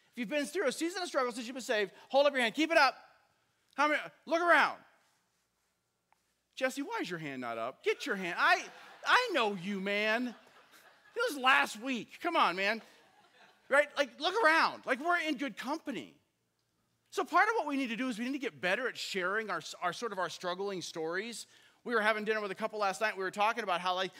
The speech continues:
like, that's part of what we do is just kinda go, "Yeah, we're fine, we're fine, we're fine, we're fine."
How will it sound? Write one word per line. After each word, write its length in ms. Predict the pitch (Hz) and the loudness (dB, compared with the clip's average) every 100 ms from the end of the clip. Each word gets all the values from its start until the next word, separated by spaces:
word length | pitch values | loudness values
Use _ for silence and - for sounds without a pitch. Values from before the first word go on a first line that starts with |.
| - | -4
like, 80 | 226 | -2
that's 120 | 226 | -2
part 220 | 233 233 | 0 2
of 40 | |
what 120 | 233 220 | 2 -4
we 120 | 226 | -6
do 220 | 185 208 | -6 -6
is 80 | 202 | -8
just 120 | 202 | -8
kinda 140 | 220 | -8
go, 60 | 202 | -4
"Yeah, 140 | 202 196 | 0 0
we're 160 | 214 | 0
fine, 500 | 233 202 175 185 196 | -4 -4 -2 -2 -4
we're 80 | 233 | -8
fine, 460 | 220 190 180 196 208 | -4 -2 -2 -4 -6
we're 100 | 226 | -6
fine, 420 | 196 180 190 208 | -6 -4 -4 -4
we're 120 | 233 | -8
fine." 440 | - 180 185 196 | -4 -2 -2 -4